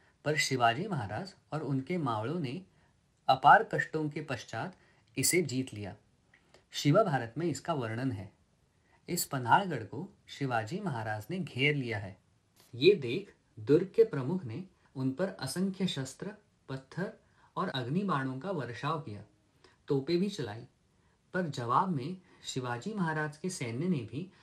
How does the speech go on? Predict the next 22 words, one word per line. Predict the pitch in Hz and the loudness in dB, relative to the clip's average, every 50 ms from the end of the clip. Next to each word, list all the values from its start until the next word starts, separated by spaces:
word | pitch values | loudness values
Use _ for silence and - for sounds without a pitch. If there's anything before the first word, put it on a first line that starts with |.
| - - - | -20 -14 -10
अग्नि | 120 117 117 151 190 190 | -8 -6 -2 -2 0 0
बाणों | 165 135 120 120 117 120 | 0 -2 -2 -4 -6 -6
का | 156 190 | -6 -4
वर्षाव | 185 147 120 117 - - 131 139 139 | -2 -2 -4 -4 -6 -6 -4 -4 -4
किया। | 135 - 110 98 98 107 - _ _ _ _ _ _ _ _ _ _ _ _ _ - | -6 -6 -10 -10 -10 -12 -16 _ _ _ _ _ _ _ _ _ _ _ _ _ 2
फिर | 196 208 | 2 2
सारे | 190 - - - 143 131 139 170 214 208 | 2 2 4 6 6 6 6 6 4 2
विरोध | 156 131 131 120 131 156 202 - - | 2 0 0 2 2 2 2 0 -2
को | - 120 120 151 180 - - _ 127 | -6 -8 -6 -6 -6 -8 -10 _ -4
मुंह | 120 127 151 196 226 | 2 6 6 6 8
तोड़ | 220 190 180 180 175 | 10 8 8 8 4
जवाब | 151 135 123 117 127 165 185 156 | 0 -2 0 0 0 0 0 -2
देकर | 123 107 98 98 - 143 185 202 - - - _ - | -6 -8 -8 -8 -8 -8 -10 -10 -12 -18 -20 _ -18
शिवाजी | - - 139 127 123 117 110 127 190 | -6 -4 -2 -2 -2 -2 -4 -4 -4
महाराज | 214 190 143 139 135 127 123 123 - - | -2 -2 -2 0 -2 -2 -4 -6 -6 -6
के | 151 156 | -4 -4
मावड़े | - 117 107 101 104 110 170 208 190 - - 117 | -2 -2 -4 -4 -4 -6 -6 -8 -8 -10 -12 0
दुर्ग | 110 127 139 180 196 - - | 6 8 8 8 6 2 0
पर | - 185 - | -2 -2 -2
चढ़े | - - 113 101 104 151 214 - - - - - _ - | -2 -6 -8 -6 -6 -8 -8 -10 -14 -20 -20 -20 _ -8
और | 143 160 170 | -6 -6 -4
उन्होंने | 139 143 131 123 165 175 139 123 165 214 | -4 -4 -2 -2 -2 -2 -2 -4 -6 -8